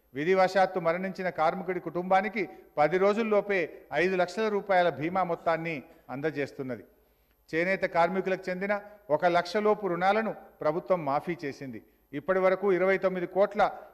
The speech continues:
రూపాయల రుణాలు మాఫీ అయ్యాయి. చేనేత కార్మికులకు, సొసైటీలకు ప్రభుత్వం పావలా వడ్డీ పథకం కింద రుణాలను అందిస్తున్నది. ఇప్పటి వరకు ఐదు వందల ఇరవై మూడు సొసైటీలకు నూట ఇరవై కోట్ల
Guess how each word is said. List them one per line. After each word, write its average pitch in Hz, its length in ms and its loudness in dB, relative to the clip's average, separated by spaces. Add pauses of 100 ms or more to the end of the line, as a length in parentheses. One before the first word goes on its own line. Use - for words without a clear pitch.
రూపాయల 185 520 4
రుణాలు 180 400 2 (260)
మాఫీ 160 360 0
అయ్యాయి. 143 340 0 (440)
చేనేత 185 280 0
కార్మికులకు, 185 800 0 (300)
సొసైటీలకు 202 840 0 (220)
ప్రభుత్వం 165 440 2
పావలా 185 380 4
వడ్డీ 190 240 2
పథకం 180 360 -4
కింద 175 220 -6 (460)
రుణాలను 175 480 0
అందిస్తున్నది. 143 600 -6 (320)
ఇప్పటి 180 260 0
వరకు 185 400 2 (300)
ఐదు 190 240 0
వందల 196 280 4
ఇరవై 185 260 2
మూడు 180 220 -2
సొసైటీలకు 196 680 -2 (260)
నూట 185 240 -4
ఇరవై 185 400 2
కోట్ల 196 520 0